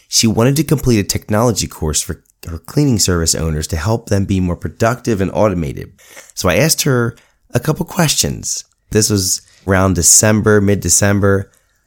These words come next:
and I said, "Do you think you could get this done, this technology course done by December, one year from now?" Her answer was, "Well, heck yeah." Then I asked the second question,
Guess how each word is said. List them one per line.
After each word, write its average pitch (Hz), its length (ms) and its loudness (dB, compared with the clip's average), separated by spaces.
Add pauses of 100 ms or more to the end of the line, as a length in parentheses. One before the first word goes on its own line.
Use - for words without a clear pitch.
and 95 120 0
I 101 80 2
said, 101 640 2 (340)
"Do 147 80 -2
you 185 60 2
think 180 320 2
you 139 80 2
could 120 220 0
get 98 280 0
this 95 220 0
done, 92 640 -2 (540)
this - 240 0
technology 98 600 -2
course 95 320 -4
done 98 280 0
by 87 140 -2
December, 87 760 0 (400)
one 92 440 0
year 104 200 4
from 139 220 -2
now?" 160 360 -2 (240)
Her 85 140 -6
answer 90 280 -2
was, 87 400 -2
"Well, - 220 -6
heck - 340 -6
yeah." 170 560 2 (880)
Then 85 140 -2
I 78 100 -2
asked 85 240 -4
the - 60 -6
second - 320 -6
question, 78 560 -4